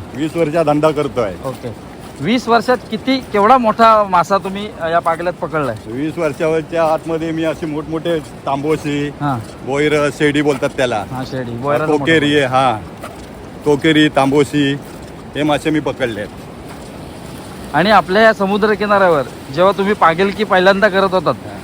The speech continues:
Speaker 2: ही, अ, तेव्हा आणि आत्ताच्या कालावधीमध्ये काय फरक आहे? म्हणजे मासे किती प्रमाणात मिळत आहेत?
Speaker 1: पहिल्यांदा भरपूर मासे गावायचे.
Speaker 2: हा.
Speaker 1: आता या जे ते नेट, नेटच्या बोटी आल्यापासून आम्हाला म-,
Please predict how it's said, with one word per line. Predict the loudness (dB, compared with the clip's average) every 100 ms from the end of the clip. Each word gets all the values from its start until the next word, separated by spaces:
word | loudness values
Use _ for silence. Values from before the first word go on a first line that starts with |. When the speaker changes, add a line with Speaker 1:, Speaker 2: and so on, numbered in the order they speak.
| -16 -16 -16 -6
Speaker 2:
ही, | -2 -2 2
अ, | 4 4 2 0
तेव्हा | 6 6
आणि | 6 0 0
आत्ताच्या | -2 0 2 4
कालावधीमध्ये | 6 6 6 4 2 2 2
काय | 4 4
फरक | 4 2
आहे? | 2
म्हणजे | -2 0
मासे | 0 0 -2
किती | -6 -6
प्रमाणात | 0 2 2 2
मिळत | -2 -4 -4
आहेत? | -6 -10
Speaker 1:
पहिल्यांदा | -10 -6 -4 -2 -2 -2
भरपूर | -2 -4 -2 0
मासे | 0 0
गावायचे. | -2 0 -2 -2 -2
Speaker 2:
हा. | -4 -6 -4 -2 -4 -10
Speaker 1:
आता | -12 -8
या | -6 -4 -4 -6
जे | -10 -12
ते | -10 -10
नेट, | -8 -10 -10 -8
नेटच्या | -8 -8 -6 -6
बोटी | -6 -4
आल्यापासून | -2 -2 -4 -6 -4
आम्हाला | -4 -2 -2
म-, | -4